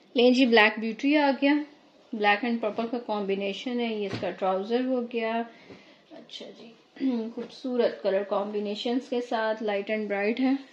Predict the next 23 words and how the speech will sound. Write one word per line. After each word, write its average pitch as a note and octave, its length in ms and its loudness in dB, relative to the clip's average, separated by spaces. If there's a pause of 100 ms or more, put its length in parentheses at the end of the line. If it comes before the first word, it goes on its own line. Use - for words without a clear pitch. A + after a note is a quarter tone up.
(440)
dull A3+ 260 8
and F#3 180 0
bright, D3 180 -4
sorry, - 260 -12 (500)
Borders A3+ 440 8
हैं, C#4+ 380 6
ये G#3 160 6
इसके G#3 240 2
sleeves G3 340 -6
के B3 120 2
border A#3+ 340 2
होंगे, A#3 340 0 (420)
काफ़ी G3+ 280 -2
अच्छे G3+ 240 -2
खूबसूरत G#3+ 560 0 (580)
लगेंगे A#3 420 2
border G#3+ 340 2
लग A#3 300 2
के। A#3+ 120 2 (360)
<clears throat> G3 440 -10
और G#3+ 300 4
ये A3 220 0
कुछ A#3 340 -8